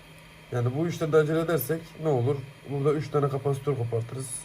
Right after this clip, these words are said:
Üç tane direnç kopartırız. Yani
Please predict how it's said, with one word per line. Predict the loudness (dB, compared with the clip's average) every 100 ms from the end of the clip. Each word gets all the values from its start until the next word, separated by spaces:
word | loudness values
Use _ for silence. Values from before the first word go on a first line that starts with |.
| -12
Üç | -14 -4
tane | -2 0
direnç | 2 0 -2
kopartırız. | -6 -4 -6 -6 -10 -12 -18 -20 -20 -20 -20 -20 -20 -20 -20 -20 -20 -20 -20 -20 -2
Yani | 0 4 2